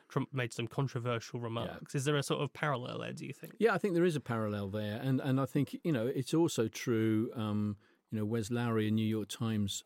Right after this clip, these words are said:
Speaker 2: uh, reporter, wrote a very, uh, thoughtful piece about that question of moral
Speaker 1: Mm.
Speaker 2: clarity and, and how actually a lot of the language that news organisations use to avoid getting recruited to some side of the argument,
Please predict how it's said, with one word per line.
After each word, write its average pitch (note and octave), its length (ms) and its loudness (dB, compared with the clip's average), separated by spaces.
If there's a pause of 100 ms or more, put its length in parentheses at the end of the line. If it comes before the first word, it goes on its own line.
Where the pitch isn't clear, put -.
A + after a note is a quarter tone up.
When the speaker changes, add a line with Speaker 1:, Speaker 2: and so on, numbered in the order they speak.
Speaker 2:
uh, G#2 160 -4
reporter, A2+ 480 -4
wrote A2 240 0
a G#2 60 -2
very, G#2+ 560 2 (580)
uh, G2+ 320 -2 (240)
thoughtful A2 800 0
piece - 420 2
about F#2+ 400 -4
that G2+ 160 -8
question - 300 -4
of G2 60 2
moral G2 240 2
Speaker 1:
Mm. C3 140 2
Speaker 2:
clarity G2 680 -2
and, A2 340 0
and G#2+ 300 -2
how A2+ 340 0 (400)
actually A#2+ 260 -2
a A#2 40 2
lot A#2 160 4
of G2+ 80 -2
the A2 80 0
language A#2 560 4
that A#2 120 0
news A2+ 220 4
organisations G#2 880 2
use G#2 340 2
to G2 180 -2
avoid G#2+ 580 4
getting F#2 240 -2
recruited F2+ 580 -4
to - 80 -10
some F#2 220 -4
side F2+ 260 -6
of D#2+ 80 -8
the E2+ 120 -8
argument, F2+ 520 -6